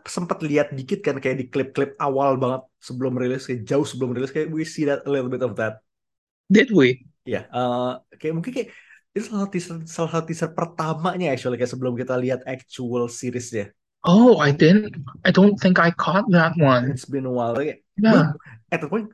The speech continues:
Speaker 1: gue udah lupa. I forgot they teased it. Tapi begitu nongol
Speaker 2: Yeah.
Speaker 1: lagi, oh boy.
Speaker 2: Maybe I,
Speaker 1: delightful.
Speaker 2: yeah, maybe I forgot, or I, ca-, I ca-, maybe I completely blocked out of my mind, or I haven't seen it, but I'm glad I, I got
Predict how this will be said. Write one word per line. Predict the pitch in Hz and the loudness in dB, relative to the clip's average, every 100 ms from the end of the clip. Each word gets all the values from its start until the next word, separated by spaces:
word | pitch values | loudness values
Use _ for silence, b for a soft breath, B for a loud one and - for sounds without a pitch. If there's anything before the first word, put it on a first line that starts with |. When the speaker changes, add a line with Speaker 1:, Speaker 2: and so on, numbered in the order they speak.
| - | 2
Speaker 1:
gue | 220 | 4
udah | 175 | 4
lupa. | 247 - - _ _ _ _ _ - | 2 0 -4 _ _ _ _ _ -6
I | 180 | -4
forgot | 185 131 110 131 165 131 | -2 -4 -4 -4 -4 -4
they | 135 | -4
teased | 131 120 113 | -4 -6 -6
it. | 107 - _ _ _ _ - | -8 -10 _ _ _ _ -2
Tapi | 165 | 2
begitu | - - | 4 4
nongol | - 135 | 4 4
Speaker 2:
Yeah. | |
Speaker 1:
lagi, | 143 170 170 _ | 2 -2 -8 _
oh | 117 95 | -8 -6
boy. | 95 80 107 _ _ - | -6 -6 -12 _ _ 4
Speaker 2:
Maybe | 160 233 294 294 | 6 8 8 8
I, | 156 | 6
Speaker 1:
delightful. | 175 - | 0 2
Speaker 2:
yeah, | 180 139 | 4 6
maybe | 131 156 208 226 | 4 6 6 6
I | 165 | 4
forgot, | - 156 139 135 151 - 170 | 4 2 4 2 2 4 6
or | 147 | 6
I, | 135 131 131 104 | 6 4 0 -2
ca-, | 131 139 | 2 4
I | 147 143 - - | 4 2 -8 0
ca-, | 196 | 2
maybe | 151 147 196 160 | 4 6 6 6
I | |
completely | - 160 165 170 165 147 | 4 4 4 6 6 6
blocked | 139 143 - | 6 4 4
out | 156 151 | 4 4
of | 151 | 4
my | 139 | 2
mind, | 131 127 175 190 | 4 4 4 6
or | 147 143 | 6 6
I | 143 | 6
haven't | 165 143 143 | 2 2 0
seen | - 151 | 4 6
it, | 180 175 | 6 6
but | 160 160 | 2 4
I'm | 175 170 147 | 4 6 6
glad | 147 139 135 151 180 - | 6 6 6 2 -2 2
I, | 151 147 160 - | 4 6 2 0
I | 156 | 2
got | 147 147 | 4 2